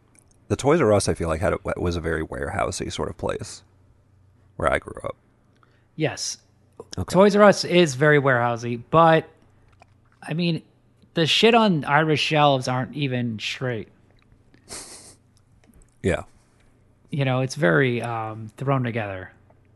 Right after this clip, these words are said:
Speaker 1: Yeah, Ira does not run a tight ship.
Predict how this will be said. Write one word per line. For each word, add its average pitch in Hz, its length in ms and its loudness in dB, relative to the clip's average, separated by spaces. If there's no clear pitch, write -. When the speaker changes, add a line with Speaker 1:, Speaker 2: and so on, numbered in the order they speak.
Speaker 1:
Yeah, 85 220 0
Ira 104 560 2
does 90 140 -6
not 85 200 -2
run 82 140 -4
a 82 60 -6
tight 80 340 -6
ship. - 360 -6